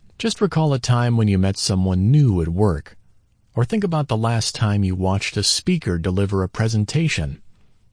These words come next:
What were your first impressions? Did you sense confidence, or maybe a lack of confidence in them?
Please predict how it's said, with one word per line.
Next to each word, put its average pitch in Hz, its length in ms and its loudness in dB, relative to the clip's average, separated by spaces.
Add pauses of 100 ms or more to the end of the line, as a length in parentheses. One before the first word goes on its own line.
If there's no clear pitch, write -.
What 180 160 -2
were 262 80 -4
your 254 140 -2
first 160 340 -2
impressions? 107 760 -2 (600)
Did 82 140 -4
you 80 80 -2
sense 82 340 -2
confidence, 110 840 0
or 82 280 -6 (240)
maybe 85 320 0
a 82 80 0
lack 85 380 -2
of 95 100 -4
confidence 107 600 -2
in 123 100 2
them? 156 220 0